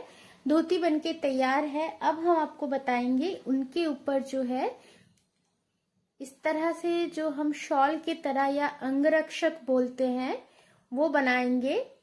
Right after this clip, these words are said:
सिंपल कुछ नहीं, इसके ऊपर हम अस्तर से जोड़ लेंगे और साइड में जो है कुछ लेसेस को लगा लेंगे।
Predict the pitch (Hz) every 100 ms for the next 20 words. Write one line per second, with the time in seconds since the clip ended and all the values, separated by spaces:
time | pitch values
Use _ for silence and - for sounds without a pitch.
0 | _ - 294 285 392 403 349 339 330 311
1 | 294 403 - 262 - - 320 269 - 277
2 | 269 269 453 - _ - - - 247 -
3 | 294 294 311 240 247 247 262 262 277 523
4 | - 247 240 233 240 208 240 330 339 285
5 | 269 254 427 - 415 - 240 233 254 262
6 | - 381 605 622 254 208 190 180 180 185
7 | 185